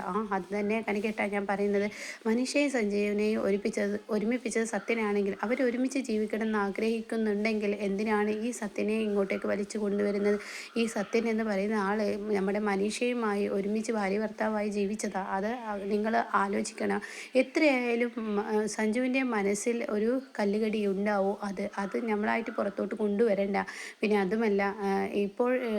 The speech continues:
ഇനിയിപ്പോൾ, ഏ, മനീഷ അവന് ജീവിതത്തിൽ ഒരു പെണ്ണില്ല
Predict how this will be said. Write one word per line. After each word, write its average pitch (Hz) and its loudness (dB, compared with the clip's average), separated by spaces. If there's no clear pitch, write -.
ഇനിയിപ്പോൾ, 226 -2
ഏ, 214 2
മനീഷ 214 0
അവന് 226 2
ജീവിതത്തിൽ 226 2
ഒരു 220 0
പെണ്ണില്ല 220 0